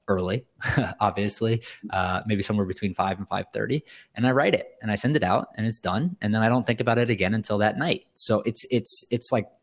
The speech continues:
become a routine at this point, um, where again, it's time consuming. It takes probably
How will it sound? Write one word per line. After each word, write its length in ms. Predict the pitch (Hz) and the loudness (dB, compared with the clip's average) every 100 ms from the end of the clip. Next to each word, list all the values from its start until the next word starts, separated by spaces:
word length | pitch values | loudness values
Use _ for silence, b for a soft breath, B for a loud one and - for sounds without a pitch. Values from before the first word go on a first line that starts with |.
| _ | _
become 220 | 127 - 180 | -8 0 2
a 60 | |
routine 420 | 117 101 - 160 | 2 0 0 0
at 100 | 127 | 0
this 140 | - - | -2 -8
point, 380 | - 90 113 - b b b - | -8 -6 -6 -8 b b b -8
um, 400 | 101 95 95 117 | -4 -4 -6 -2
where 160 | 117 | 0
again, 240 | 107 135 110 | 2 2 0
it's 160 | - | -2
time 220 | - 123 139 | 0 0 0
consuming. 360 | 90 92 98 | -6 -4 -4
It 60 | 95 | -2
takes 300 | 101 101 - | -4 -6 -6
probably 340 | 104 98 92 | -4 -2 -6